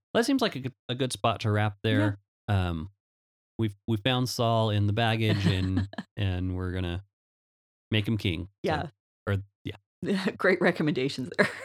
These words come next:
Speaker 2: <laughs>
Speaker 1: <laughs> We found this. This will do.
Speaker 2: <laughs>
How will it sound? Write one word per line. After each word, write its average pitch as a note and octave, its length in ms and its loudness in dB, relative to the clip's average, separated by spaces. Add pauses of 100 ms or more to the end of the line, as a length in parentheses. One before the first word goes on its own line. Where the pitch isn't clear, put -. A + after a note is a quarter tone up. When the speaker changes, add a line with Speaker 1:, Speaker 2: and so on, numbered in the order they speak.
(160)
Speaker 2:
<laughs> - 420 0 (1400)
Speaker 1:
<laughs> C3+ 80 2 (200)
We C3+ 60 4
found B3+ 300 6
this. F#3 420 4 (360)
This G3+ 160 2
will D#3+ 100 2
do. B2 240 4
Speaker 2:
<laughs> - 40 -12